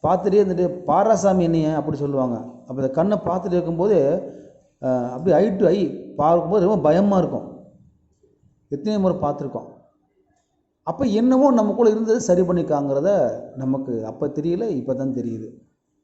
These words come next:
அவங்க செய்யற எல்லா செயலுக்கும் ஒரு மிகப்பெரிய ஒரு அர்த்தம் இருக்குது.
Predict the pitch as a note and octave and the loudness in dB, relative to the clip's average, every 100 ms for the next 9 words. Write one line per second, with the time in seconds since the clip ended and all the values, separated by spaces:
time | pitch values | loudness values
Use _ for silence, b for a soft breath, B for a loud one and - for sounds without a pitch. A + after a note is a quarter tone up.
0 | _ _ _ _ _ _ - D3 F3+ F#3+ | _ _ _ _ _ _ -4 0 0 0
1 | A#3 B3 G3 F#3 A#3+ A#3+ - G3 G3+ G3 | -2 0 0 0 0 -2 0 0 0 -2
2 | A#3 C4 C#3+ C#3+ C3 D3 G#3+ - G#3 G3+ | -6 -8 -8 -4 -2 -2 -2 -2 -6 -2
3 | B3 C4 - C#3 C3 B2+ - E3 C#3 C#3 | -2 -2 -8 -8 -8 -6 -4 -4 -4 -6
4 | F3 - | -6 -10